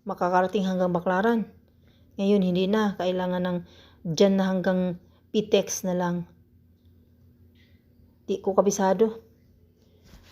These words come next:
Eh, ayoko na ganun. Nahirapan ako. Kaya,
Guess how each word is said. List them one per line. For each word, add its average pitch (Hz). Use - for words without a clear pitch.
Eh, -
ayoko 185
na 180
ganun. 196
Nahirapan 180
ako. 180
Kaya, 170